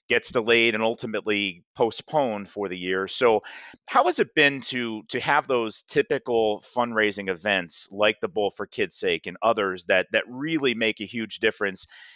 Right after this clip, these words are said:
in providing the funding for the services for the children in need in Northeastern Pennsylvania? Um, how was it to kind of take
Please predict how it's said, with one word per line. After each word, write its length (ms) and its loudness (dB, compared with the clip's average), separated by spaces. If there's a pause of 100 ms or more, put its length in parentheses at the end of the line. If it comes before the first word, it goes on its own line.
(140)
in 200 2
providing 460 2
the 80 -4
funding 380 -2
for 120 -10
the 100 -8
services 640 -2
for 120 -10
the 80 -10
children 540 -4
in 160 -8
need 180 -6
in 80 -12
Northeastern 440 -10
Pennsylvania? 680 -6 (380)
Um, 300 2
how 200 0
was 160 2
it 100 -2
to 80 -4
kind 220 2
of 100 -2
take 560 -2